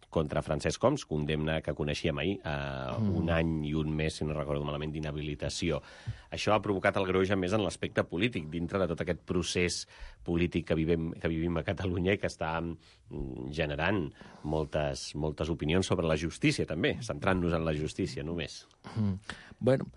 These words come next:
Speaker 2: a veure, si poguéssim nosaltres, eh, deslindar absolutament el tema polític del tema aquest judicial, i ara ens oblidéssim de la política, el delicte de desobediència pròpiament dit, que consisteix en desobeir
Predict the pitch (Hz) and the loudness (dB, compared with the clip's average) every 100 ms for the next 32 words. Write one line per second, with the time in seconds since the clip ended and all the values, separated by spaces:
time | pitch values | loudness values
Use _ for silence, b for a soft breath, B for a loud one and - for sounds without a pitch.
0 | B - 120 143 127 B - 131 107 123 | B 2 6 6 4 B 0 2 6 6
1 | 156 160 185 160 143 135 113 117 107 - | 6 4 4 4 6 4 4 2 2 0
2 | B B 120 117 117 127 120 113 - 120 | B B 4 4 4 2 4 4 2 2
3 | 117 110 120 135 110 131 127 120 117 120 | 4 6 6 4 4 4 4 6 4 6
4 | 113 107 123 110 104 131 123 107 113 113 | 6 4 4 4 4 4 4 4 6 6
5 | 101 98 - - 110 95 113 107 101 110 | 4 0 -4 -2 0 2 4 4 4 2
6 | 101 107 101 90 101 90 113 131 - 107 | 4 4 4 2 2 2 2 0 2 4
7 | 110 113 127 113 127 117 120 113 - 110 | 4 4 4 6 6 8 8 6 4 2
8 | 104 98 104 98 87 95 131 - 104 95 | 2 2 4 4 4 2 2 2 2 2
9 | 98 135 - 151 139 117 107 120 110 104 | 4 2 4 4 6 4 4 4 4 6
10 | 110 110 - 110 90 104 95 101 98 92 | 6 4 4 0 2 2 4 4 4 4
11 | 92 123 B B - 110 95 98 95 - | 4 2 B B -2 0 2 2 2 2
12 | 92 120 107 113 104 101 - 104 101 113 | 2 4 4 4 2 2 2 2 4 4